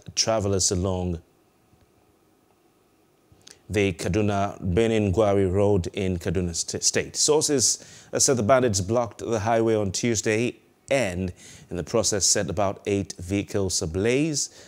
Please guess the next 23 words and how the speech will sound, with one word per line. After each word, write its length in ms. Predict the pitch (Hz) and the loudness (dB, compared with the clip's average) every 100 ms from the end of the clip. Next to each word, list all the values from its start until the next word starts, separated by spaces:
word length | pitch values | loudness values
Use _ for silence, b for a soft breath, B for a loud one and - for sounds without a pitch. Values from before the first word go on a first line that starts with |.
| - | -14
Uh, 140 | - 95 | -4 -2
they 160 | 101 | 2
were 100 | 117 | 2
said 240 | 107 - 107 | 2 2 0
to 120 | 113 | 0
have 160 | 110 87 - | 0 -2 -4
later 420 | 101 143 170 170 | 0 0 0 -4
taken 440 | - 143 127 131 | -4 -4 -2 -2
away 400 | 117 123 117 113 B B | 0 2 2 0 B B
an 100 | - | -8
unspecified 800 | 110 95 - 120 104 101 110 101 | -4 -2 -2 -2 -2 0 0 2
number 360 | 95 104 98 104 | 0 -2 -2 -2
of 200 | 90 - | -4 -4
travelers, 920 | - - 127 110 101 98 - - - - | -6 -2 -2 -2 -2 -2 -4 -8 -14 -2
mostly 340 | 104 101 - | 0 0 -2
women 400 | 92 113 156 175 | 0 0 0 0
and 260 | 165 117 113 | -2 -2 -2
children, 500 | - - 78 76 76 B B | -4 -4 -6 -10 -16 B B
to 80 | - | -8
an 80 | 87 | -2
unknown 480 | 98 101 98 95 95 b b | 0 0 0 -2 -2 b b
location. 580 | 90 95 180 190 - 80 | -4 -4 -2 -4 -4 -6
Now, 180 | 82 | -10